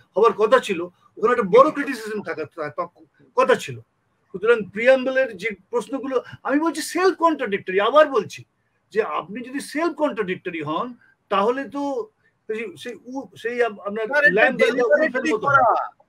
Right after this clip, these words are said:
Speaker 2: Sir, এটা deliberately করা, what I say and what I do, এটা খুব mindfully করা হয়েছে।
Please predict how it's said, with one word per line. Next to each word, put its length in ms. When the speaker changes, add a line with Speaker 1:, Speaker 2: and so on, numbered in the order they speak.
Speaker 2:
Sir, 280
এটা 200
deliberately 840
করা, 440
what 180
I 160
say 280
and 100
what 240
I 120
do, 80
এটা 220
খুব 200
mindfully 640
করা 240
হয়েছে। 380